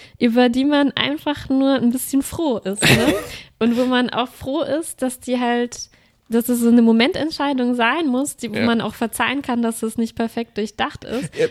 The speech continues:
Speaker 1: und wo man dann erleichtert, einfach erleichtert sein kann, dass die das gemacht haben und
Speaker 2: Und, äh,
Speaker 1: alle
Speaker 2: äh,
Speaker 1: wieder
Speaker 2: also
Speaker 1: irgendwie vollständig
Speaker 2: das
Speaker 1: sind.
Speaker 2: ist so dieser Reset, jedes Wochen-, jede Woche ein neues Abenteuer, den man braucht irgendwie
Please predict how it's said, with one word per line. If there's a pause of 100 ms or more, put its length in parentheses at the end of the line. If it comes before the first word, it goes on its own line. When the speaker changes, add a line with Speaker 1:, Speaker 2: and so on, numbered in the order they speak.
(120)
Speaker 1:
und
wo
man
dann
erleichtert,
einfach
erleichtert
sein
kann,
dass
die
das
gemacht
haben
und (100)
Speaker 2:
Und,
äh,
Speaker 1:
alle
Speaker 2:
äh,
Speaker 1:
wieder
Speaker 2:
also (400)
Speaker 1:
irgendwie
vollständig
Speaker 2:
das
Speaker 1:
sind.
Speaker 2:
ist
so
dieser
Reset, (180)
jedes
Wochen-,
jede (120)
Woche
ein
neues
Abenteuer,
den
man (140)
braucht
irgendwie